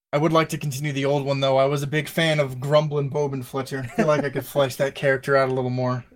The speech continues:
Speaker 2: Oh, I, I have so many ideas. It's ridiculous. But it turns out coordinating, like, five people, six people,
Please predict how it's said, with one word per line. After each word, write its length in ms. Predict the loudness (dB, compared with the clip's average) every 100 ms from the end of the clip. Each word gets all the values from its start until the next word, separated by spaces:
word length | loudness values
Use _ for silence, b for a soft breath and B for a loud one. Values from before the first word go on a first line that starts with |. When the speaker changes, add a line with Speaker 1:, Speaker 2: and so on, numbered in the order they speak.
| _
Speaker 2:
Oh, 380 | -10 -8 -8 -8
I, 260 | -6 -2 -2
I 160 | 0 0
have 200 | 0 -4
so 260 | -2 -2
many 260 | -2 -4 -4
ideas. 720 | -6 -6 -8 -8 -10 -14 -20 -14
It's 240 | -14 -10
ridiculous. 560 | -10 -8 -10 -10 -12 -6
But 300 | -2 -2 B B B B B
it 120 | -4
turns 300 | 0 2 4
out 460 | 6 6 2 -4 -8 _
coordinating, 680 | -4 0 2 0 -2 -4 -8 _
like, 220 | -12 -12 -8
five 320 | -6 -6 -6
people, 540 | -10 -6 -6 -6 -8 _ _ -10
six 320 | -8 -8 -6
people, 540 | -6 -4 -2 -4 -6